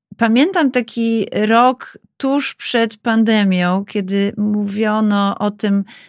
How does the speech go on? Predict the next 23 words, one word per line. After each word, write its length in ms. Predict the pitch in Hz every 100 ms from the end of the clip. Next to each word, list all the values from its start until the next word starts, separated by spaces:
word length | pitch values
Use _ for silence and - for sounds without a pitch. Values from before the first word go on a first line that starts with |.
| _ -
jak 240 | - 202
wspaniale 680 | - - 214 208 208 214 202
radzi 320 | 202 202 202
sobie 280 | - 202 208
fine 340 | - 208 208
dining 680 | 180 185 185 180 170 165 170 - - - - - _
i 100 | 202
jakie 340 | 208 214 220 214
to 520 | 208 202 202 202 202 202 208
sfery, 720 | - - - 220 214 214 202
galaktyki, 840 | 185 196 196 196 - 202 208 - 202
kurze, 480 | - 202 196 185 190
pyły, 580 | - 196 196 190 185 180
mazy, 680 | 190 190 180 165 180 175 170
żele 440 | 175 190 185 180
będziemy 420 | 180 185 180 180 180
jadać 540 | 180 175 175 - - - - -
w 80 | -
tym 180 | - 180
dwa 220 | 180 196
tysiące 520 | 190 185 190 180 190
którymś 500 | 180 - 170 165 165
tam. 360 | - 180 247 285